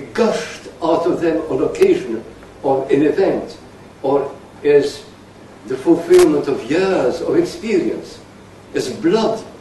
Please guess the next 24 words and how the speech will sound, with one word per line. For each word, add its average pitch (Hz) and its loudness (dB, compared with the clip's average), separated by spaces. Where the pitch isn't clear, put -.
gushes 139 -2
out 123 -2
of 110 -2
a 123 2
wound. 95 -4
Do 185 4
we 208 -4
perceive 117 -6
their 123 -4
prayers 123 0
like 139 -4
this? - -6
When 170 2
we 175 4
repeat 180 -6
one 170 0
of 135 -2
those, 143 -2
those 160 0
prayers - -2
mechanically, 123 -4
do 214 2
we 214 -2
participate - -6